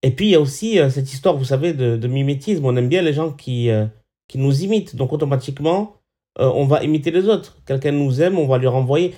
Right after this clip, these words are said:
On a parlé de la courtoisie la dernière fois, par exemple, et que la courtoisie, ça ne coûte rien, que ça achète tout. C'est un peu pareil. Quand quelqu'un est courtois avec vous, être désagréable, c'est juste difficile, en fait.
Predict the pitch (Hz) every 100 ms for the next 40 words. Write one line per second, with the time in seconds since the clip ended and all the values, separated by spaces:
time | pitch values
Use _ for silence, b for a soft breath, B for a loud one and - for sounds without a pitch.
0 | B - 214 226 240 269 156 - - 165
1 | 160 165 131 127 127 120 127 117 117 127
2 | 143 143 131 123 120 127 123 123 113 131
3 | 135 135 127 127 123 123 131 127 120 113
4 | 107 120 120 170 160 - 117 113 123 160
5 | 170 131 - _ _ _ - 143 160 151
6 | 143 135 143 139 143 123 120 135 175 185
7 | _ _ _ _ 143 139 135 131 135 139
8 | 135 135 151 151 113 - _ - - -
9 | 123 127 127 117 139 110 120 143 160 139
10 | 220 170 113 107 113 -